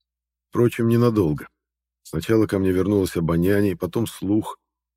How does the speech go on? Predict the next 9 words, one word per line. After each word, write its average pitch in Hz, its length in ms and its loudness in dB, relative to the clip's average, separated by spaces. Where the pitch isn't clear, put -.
а 82 100 -4
за 90 120 0
ними 120 200 0
нагрянула 101 540 4
головная 92 540 2
боль, 85 380 2
сгруппировавшаяся 85 960 -2
в 82 60 -2
затылке. 85 560 -2